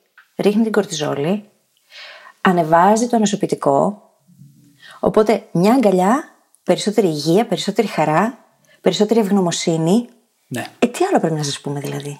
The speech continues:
Speaker 1: Αγκαλιαστείτε, γιατί χανόμαστε.
Speaker 2: Ναι. Το, αυτό το
Speaker 1: Έχω πολύ
Speaker 2: "αγκαλιαστείτε".
Speaker 1: κέφι σήμερα.
Speaker 2: <laughs> Ναι, έχεις πολύ κέφι, αλλά αυτό το "αγκαλιαστείτε", όταν το άκουσα πρώτη φορά, ήταν λίγο, ξέρεις, cringy. Αλλά όσο περνάνε τα χρόνια και συνειδητοποιώ τη... τη δύναμη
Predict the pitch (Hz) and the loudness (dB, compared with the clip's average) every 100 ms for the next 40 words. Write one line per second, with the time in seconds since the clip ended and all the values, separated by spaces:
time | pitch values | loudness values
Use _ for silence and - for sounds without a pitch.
0 | - - 196 214 214 - 359 - 214 220 | -16 -2 4 4 2 0 0 2 0 0
1 | 302 277 320 208 - - _ 143 143 139 | 0 2 2 0 -4 -16 _ -4 -4 -4
2 | - _ _ - 143 131 180 247 220 254 | -10 _ _ -6 -2 0 0 2 4 4
3 | 269 320 320 - 392 - 392 370 415 427 | 4 4 4 4 4 4 4 6 4 4
4 | 403 - 392 233 427 - 415 339 262 202 | 2 2 2 4 4 4 2 2 0 2
5 | 160 165 240 208 147 170 202 180 180 170 | 0 2 2 2 0 0 0 0 -2 -2
6 | 180 - 143 139 156 170 196 151 165 180 | -2 -2 0 0 0 0 0 0 0 0
7 | 170 - _ _ _ - 135 - - 170 | -2 -8 _ _ _ -6 -6 -4 -2 0
8 | 147 - - - - - _ _ - 240 | 0 -6 -12 -20 -20 -20 _ _ -4 -2
9 | - 202 165 165 185 240 247 240 202 165 | 2 4 4 4 2 2 2 2 0 0
10 | 185 165 160 135 123 143 - 170 - _ | -2 -4 -4 -4 -2 -4 -4 -6 -8 _
11 | _ _ - - _ _ - 143 156 233 | _ _ -16 -16 _ _ -6 -2 -2 -2
12 | 196 123 98 | -2 -2 -6